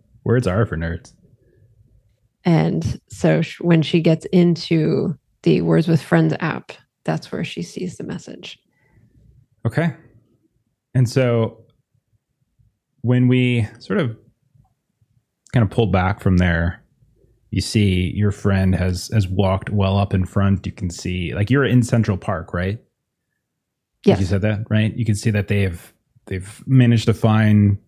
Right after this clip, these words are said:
Speaker 1: some sort of cover for the rain. They're talking with somebody else here and there. It's just some random person who's also happens to be caught underneath. And when, as we kind of zoom in on you, we'll say,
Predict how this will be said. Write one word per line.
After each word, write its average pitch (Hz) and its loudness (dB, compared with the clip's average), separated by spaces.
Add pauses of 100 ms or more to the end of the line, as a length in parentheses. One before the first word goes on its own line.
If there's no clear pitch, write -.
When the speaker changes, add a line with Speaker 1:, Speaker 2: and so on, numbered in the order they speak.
(140)
Speaker 1:
some 104 2
sort 101 0
of 92 -4
cover 101 0
for 98 -4
the 87 -2
rain. 98 0
They're 101 0 (280)
talking 101 -2
with 98 0
somebody 92 -2
else 95 -2
here 92 -2
and 90 -4
there. 98 -2
It's 110 -2
just 147 -2
some 98 0
random 92 0
person 98 -2
who's 95 0
also 95 -2
happens 95 -4
to - -14
be 101 -2
caught 90 -6
underneath. 90 -4 (1080)
And 113 0 (420)
when, 120 2 (600)
as 110 -4
we 123 -2
kind 156 0
of 117 0
zoom 113 2
in 117 2
on 107 2
you, 104 2
we'll 104 0
say, 95 -4